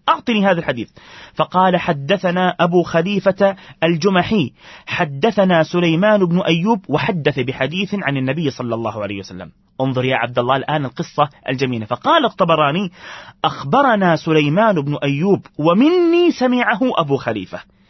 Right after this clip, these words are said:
يعني الحديث في الحقيقة مداره على أبي خليفة الجمحي الذي سمع هذا الحديث في الحقيقة ممن سمعه من الإمام الطبراني، "فاسمع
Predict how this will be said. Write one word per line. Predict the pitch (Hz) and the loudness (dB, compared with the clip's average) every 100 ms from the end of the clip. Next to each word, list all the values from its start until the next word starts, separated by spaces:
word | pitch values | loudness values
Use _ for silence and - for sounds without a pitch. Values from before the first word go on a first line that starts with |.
| _ - | _ -4
يعني | 139 110 113 117 | -2 -2 -4 -4
الحديث | 147 151 156 156 247 220 | -4 -4 -4 -4 -4 -6
في | 202 | -8
الحقيقة | 196 185 202 170 175 175 - - - | -6 -4 0 0 0 -2 -6 -20 -8
مداره | 147 160 196 277 247 208 190 254 247 | -2 0 2 4 4 4 2 2 2
على | 214 233 247 262 277 - _ - - _ | 2 4 4 2 0 -4 _ -20 -20 _
أبي | 254 247 233 | -2 2 0
خليفة | 175 214 214 233 185 117 - _ _ _ _ - | 2 0 2 2 2 -2 -4 _ _ _ _ 0
الجمحي | 196 165 247 240 226 285 294 - | 2 2 2 2 2 0 0 0
الذي | 214 226 285 285 240 | -2 2 2 2 -2
سمع | 190 294 320 247 220 | 0 0 0 2 2
هذا | 240 247 226 | 2 2 2
الحديث | 214 214 220 214 | 0 0 0 -2
في | 214 | -4
الحقيقة | 202 202 240 214 | -4 -2 -2 0
ممن | 208 214 196 208 226 - - _ | 2 4 4 2 0 -6 -20 _
سمعه | - 202 180 180 175 | -2 0 0 0 0
من | 156 170 | 0 0
الإمام | 156 156 185 160 | 0 0 0 0
الطبراني، | - 151 151 147 180 165 - - - | -2 0 4 4 2 0 -4 -16 -10
"فاسمع | - 302 - 180 185 | -2 -2 -2 0 0